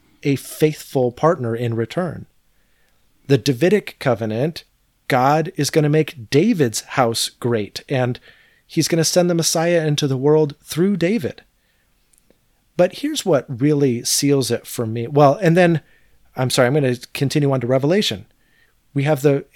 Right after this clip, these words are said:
the picture in Revelation of the new heaven and the, and the new earth, where God is being united with his bride, the church. Again,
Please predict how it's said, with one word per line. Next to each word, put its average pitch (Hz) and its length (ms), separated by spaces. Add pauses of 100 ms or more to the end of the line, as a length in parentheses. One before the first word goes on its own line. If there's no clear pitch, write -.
(180)
the 143 180
picture 165 340
in 151 120
Revelation 147 560
of 113 120
the 127 80
new 135 200
heaven 151 300
and 123 120
the, 120 160 (140)
and 143 120
the 123 60
new 139 240
earth, 175 340 (380)
where 135 400
God 156 580
is 127 200
being 143 420
united 127 880 (140)
with 139 200
his 131 200
bride, 135 640 (680)
the 156 80
church. - 580 (500)
Again, 147 500